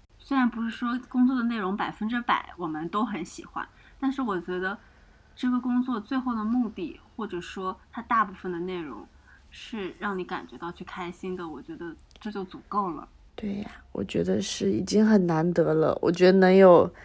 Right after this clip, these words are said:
Speaker 2: 能就是，就是工作给自己时不时带来一些正向反馈，给自己除了就是支撑生活的收入之外的部分，还能有一些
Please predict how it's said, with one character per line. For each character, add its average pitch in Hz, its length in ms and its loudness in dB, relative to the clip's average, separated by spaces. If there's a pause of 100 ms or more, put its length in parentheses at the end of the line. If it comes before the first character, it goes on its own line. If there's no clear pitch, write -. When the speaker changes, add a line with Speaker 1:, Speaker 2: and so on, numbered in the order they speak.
(360)
Speaker 2:
能 180 460 4
就 214 120 2
是， 196 420 2 (100)
就 202 100 -2
是 196 140 0
工 202 240 6
作 202 180 8
给 190 180 2
自 185 200 -6
己 - 160 -2
时 - 200 -4
不 - 80 -6
时 170 200 -2
带 180 180 4
来 175 200 4
一 175 40 2
些 180 180 0
正 190 240 2
向 175 240 0
反 - 300 -6
馈， 180 360 0 (360)
给 135 180 4
自 202 200 2
己 190 200 0
除 - 300 -2
了 165 400 4 (100)
就 - 100 -8
是 170 180 -2
支 185 220 -4
撑 190 480 4 (340)
生 208 360 6
活 165 300 4
的 165 460 4 (160)
收 202 340 6
入 202 220 8
之 190 200 0
外 202 280 6
的 180 100 2
部 175 180 0
分， 175 300 0
还 151 160 -4
能 165 160 2
有 170 160 2
一 - 100 -2
些 175 340 4